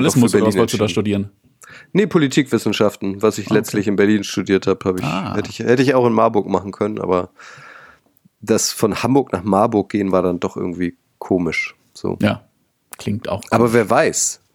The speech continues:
Speaker 1: wahrscheinlich würden wir uns gar nicht kennen, wäre ich damals nach Marburg gegangen.
Speaker 2: Das ist ja oft so, ne, wenn man das mal so, also,
Speaker 1: Ja.
Speaker 2: wenn man nur eine Abzweigung anders genommen hätte, würde das Leben immer anders laufen.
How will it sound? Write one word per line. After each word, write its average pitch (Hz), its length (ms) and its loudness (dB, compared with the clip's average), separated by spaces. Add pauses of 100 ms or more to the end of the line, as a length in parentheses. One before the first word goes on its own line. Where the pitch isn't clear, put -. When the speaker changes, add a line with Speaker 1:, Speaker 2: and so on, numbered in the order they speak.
Speaker 1:
wahrscheinlich 110 300 0
würden 117 180 2
wir 110 60 6
uns 101 140 0
gar 101 120 0
nicht - 200 -6
kennen, 110 400 -4
wäre 90 160 4
ich 87 120 -6
damals 92 380 -2
nach 90 100 -6
Marburg 110 440 -2
gegangen. 80 360 -14
Speaker 2:
Das 110 180 -2
ist 143 120 -2
ja 117 120 4
oft - 200 -4
so, 101 140 -2
ne, 104 120 0
wenn 110 120 2
man 98 120 2
das 98 140 -4
mal 98 160 2
so, 95 340 2
also, 95 320 -2 (160)
Speaker 1:
Ja. - 160 2 (100)
Speaker 2:
wenn 110 80 2
man 110 120 4
nur 110 200 4
eine 160 280 2
Abzweigung 139 440 2
anders 143 220 2
genommen 131 220 4
hätte, 117 300 2
würde 110 140 4
das 104 160 4
Leben 110 220 4
immer 135 160 2
anders 98 280 0
laufen. 98 360 -2